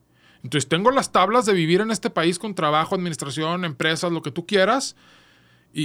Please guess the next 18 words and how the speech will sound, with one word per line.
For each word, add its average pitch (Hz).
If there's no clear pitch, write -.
y, 151
y 156
aparte 139
tengo 196
las 208
tablas 170
de 190
lo 143
que 123
me 104
gusta 107
hacer. 135
Porque 135
entonces 156
yo 180
ahorita 185
estoy 185
peleando 180